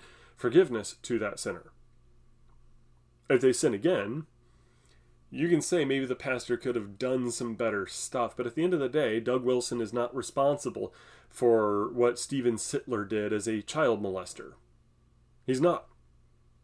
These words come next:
Vice bringing it up like he is, is to claim that literally every single pastor needs to be fired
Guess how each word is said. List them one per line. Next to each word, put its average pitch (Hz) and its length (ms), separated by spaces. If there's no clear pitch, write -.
Vice 135 280
bringing 139 340
it 131 80
up 139 140
like 120 160
he 110 200
is, 117 440
is 123 220
to 147 100
claim 113 380
that 117 180
literally 127 500
every 127 280
single 147 380
pastor 113 520
needs 104 280
to 123 100
be 139 100
fired 98 580